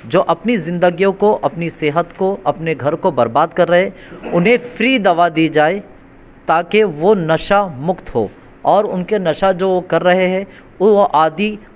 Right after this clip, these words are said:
आदत वो ख़त्म हो जाए। अल्हम्दुलिल्लाह,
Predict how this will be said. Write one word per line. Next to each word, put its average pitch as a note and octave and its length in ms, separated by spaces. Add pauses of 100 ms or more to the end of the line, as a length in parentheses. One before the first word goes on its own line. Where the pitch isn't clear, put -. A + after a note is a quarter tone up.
(120)
आदत F#3 360 (140)
वो D3 140
ख़त्म D3 420
हो F#3+ 140
जाए। F#3+ 280 (280)
अल्हम्दुलिल्लाह, F#3+ 560